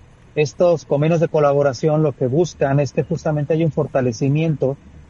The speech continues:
que nos permita, desde los conocimientos que se les transmite a los estudiantes, pues las unidades de aprendizaje con las cuales son formados los estudiantes se vinculen a las necesidades que tienen día con día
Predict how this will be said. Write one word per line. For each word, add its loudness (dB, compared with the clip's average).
que 4
nos -2
permita, 0
desde 0
los -2
conocimientos -4
que -2
se -2
les -4
transmite 0
a -2
los -2
estudiantes, -2
pues 0
las 0
unidades 2
de 2
aprendizaje 0
con 0
las -2
cuales 0
son -4
formados 0
los -2
estudiantes -2
se -2
vinculen -2
a -2
las 0
necesidades 0
que -2
tienen 0
día 2
con -2
día 0